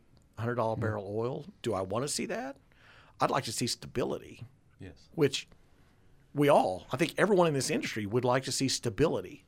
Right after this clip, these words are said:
Speaker 1: in that. We have never seen stability in the oil and gas industry.
Speaker 2: <laughs>
Speaker 1: I mean, we'll get a few years of it, but it's
Speaker 2: Yeah.
Speaker 1: always been cyclical.
Speaker 2: Right.
Speaker 1: And so it wanes and it waxes, and, you know, we see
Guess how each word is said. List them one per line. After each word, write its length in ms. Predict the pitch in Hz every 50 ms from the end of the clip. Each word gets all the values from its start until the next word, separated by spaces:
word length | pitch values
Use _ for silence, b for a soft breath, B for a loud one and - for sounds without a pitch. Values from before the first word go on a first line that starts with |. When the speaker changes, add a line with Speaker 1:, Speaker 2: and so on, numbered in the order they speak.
| _
Speaker 1:
in 160 | - 113 107 104
that. 300 | 101 87 82 85 - - _ B 87 B B B B B B B _ _ _ -
We 140 | 120 139 139
have 120 | 123 110
never 360 | 131 131 151 160 104 101 78 - -
seen 320 | - - - 143 123 110 107
stability 640 | - - - 139 143 147 - 175 151 - 185 180 156
in 120 | - 147
the 60 | 143 139
oil 100 | 131 131
and 100 | 131 117
gas 240 | 120 - 107 -
industry. 340 | 127 117 110 - 143 - - - 123 -
Speaker 2:
<laughs> 140 | - -
Speaker 1:
I 40 | -
mean, 160 | 160 165 170
we'll 80 | 180 208
get 140 | 202 247 226
a 40 | 185
few 200 | - - 226 208
years 360 | 190 175 208 254 320 320 - 139
of 120 | 123 117
it, 100 | 131 127
but 120 | - 139
it's 100 | 135 113
Speaker 2:
Yeah. 60 | 113 139
Speaker 1:
always 220 | 180 190 175 123
been 140 | 127 127 110
cyclical. 540 | - - 147 147 139 - 110 - - - - - -
Speaker 2:
Right. 260 | 165 135 107 104 104 - B B B B B B B _ -
Speaker 1:
And 400 | 131 127 123 117 117 117 110 110 - - - - - -
so 500 | - - 135 123 120 120 113 113 110 - - - _ _ -
it 40 | 120
wanes 420 | 110 123 127 127 135 135 131 117
and 100 | 117 107
it 60 | 98
waxes, 720 | 104 117 117 123 127 120 - - 131 131 123 120 - - - -
and, 420 | - 117 113 110 110 110 110 110 104 - _ _ _ - - _
you 160 | - 123 123 117
know, 100 | 113 113
we 140 | 120 120
see 420 | 113 - 123 120 120 117 113 117